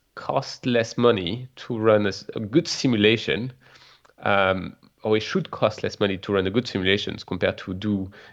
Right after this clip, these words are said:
the same build multiple times until you find the right process pa-, or the right, either process parameters or the right parameters so that the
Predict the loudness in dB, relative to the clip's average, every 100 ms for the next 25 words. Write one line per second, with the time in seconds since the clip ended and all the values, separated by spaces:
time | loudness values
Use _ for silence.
0 | 0 0 4 4 4 4 4 0 -2 -4
1 | -2 2 2 0 -6 -8 -8 -8 -6 -4
2 | -2 0 -2 -4 -10 -10 -10 -6 -4 -2
3 | -2 2 2 2 -2 -6 -2 0 2 2
4 | 0 0 2 2 0 2 4 2 -2 -8
5 | -4 -4 -4 -12 -8 -8